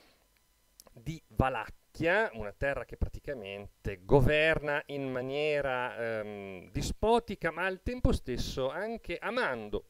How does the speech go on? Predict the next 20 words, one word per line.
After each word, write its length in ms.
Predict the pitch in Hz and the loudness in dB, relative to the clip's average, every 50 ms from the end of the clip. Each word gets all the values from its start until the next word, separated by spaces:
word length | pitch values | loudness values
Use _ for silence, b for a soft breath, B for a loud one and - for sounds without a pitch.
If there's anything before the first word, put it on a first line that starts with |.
| _ _ - | _ _ -4
sebbene 420 | - - - - - - 185 151 | -4 -2 -2 -2 -2 -2 -2 -2
a 40 | 120 | -2
modo 280 | 113 123 139 175 208 226 | -2 0 0 0 0 0
suo, 400 | - - - - - 50 - - B B B B B B B B B B B B B | -4 -2 -2 -4 -4 -4 -6 -14 B B B B B B B B B B B B B
questo 300 | - 208 208 - 196 - | 8 8 10 10 8 8
territorio, 1000 | - 196 202 202 180 - - 185 160 143 131 123 120 120 120 123 123 123 131 147 | 8 6 6 4 2 0 0 2 2 4 4 2 2 0 0 -2 0 0 0 0
un 140 | 202 233 | -2 -2
personaggio 800 | 220 202 170 - - 165 160 175 185 185 175 156 143 - 127 143 | 0 0 2 2 2 2 2 2 2 0 0 -2 -4 -2 0 0
molto 300 | 143 139 147 143 - 185 | 2 2 0 0 2 2
forte, 480 | 170 - - 180 147 139 143 - 151 143 | 2 2 4 4 6 6 4 4 0 -4
tant'è 280 | - 151 147 - - 143 | -4 -4 -4 -4 -6 -6
vero 360 | 147 170 165 151 143 131 - | -4 -2 0 0 -2 -2 -4
che 240 | _ - 165 175 156 | _ -6 -6 -4 4
possiamo 420 | - - - - - 160 151 151 | 6 8 8 8 6 4 -2 -2
anche 220 | 151 151 - - - | -4 -4 -4 -6 -6
dire 240 | 131 135 139 135 - | -4 -2 -2 -2 -2
che 100 | - 127 | -4 -6
in 160 | 123 127 117 | -8 -4 2
questo 960 | - 196 202 - - - - - _ _ _ _ _ _ - - 131 127 - | 6 6 6 6 4 -2 -8 -14 _ _ _ _ _ _ 6 8 8 8 6
episodio 920 | - 170 - 160 147 143 147 147 139 143 143 143 139 139 143 139 139 135 | 2 -4 -4 -2 -2 0 2 2 4 6 6 4 4 4 4 4 4 2